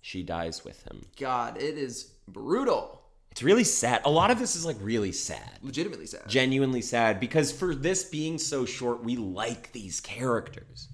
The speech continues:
Speaker 1: Like, a lot. I did, at least. The handful that we spent a lot of time with. Um, like, I really felt for Cindy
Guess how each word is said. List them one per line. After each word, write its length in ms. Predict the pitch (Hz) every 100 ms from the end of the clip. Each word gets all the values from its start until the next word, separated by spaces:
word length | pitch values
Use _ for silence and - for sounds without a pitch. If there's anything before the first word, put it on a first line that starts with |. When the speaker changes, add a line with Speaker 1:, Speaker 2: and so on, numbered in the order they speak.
| - -
Speaker 1:
Like, 140 | 113
a 60 | 85
lot. 440 | 90 87 107 73 - - -
I 160 | 156
did, 220 | 143 101
at 180 | 80 80
least. 320 | 80 87 - - 113
The 320 | 107 101 92 - - _
handful 540 | - 143 143 - 110 95
that 180 | 92 92
we 140 | 85 85
spent 360 | - - - 98
a 60 | 87
lot 140 | 87
of 60 | 78
time 280 | 95 87
with. 140 | 67 50 - - - - - - - -
Um, 520 | 98 92 82 78 78 - _ - - _ _ _
like, 160 | 127 143
I 60 |
really 400 | 151 123 151 147
felt 280 | 139 127 110
for 80 | -
Cindy 440 | - 85 64 -